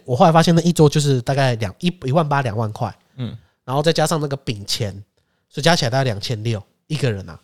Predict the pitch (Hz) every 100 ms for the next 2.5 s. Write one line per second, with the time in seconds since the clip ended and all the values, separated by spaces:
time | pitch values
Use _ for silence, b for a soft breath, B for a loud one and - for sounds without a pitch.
0 | _ _ - 156 139 160 113 - - _
1 | _ _ _ _ 135 120 131 - 143 135
2 | 180 170 - 185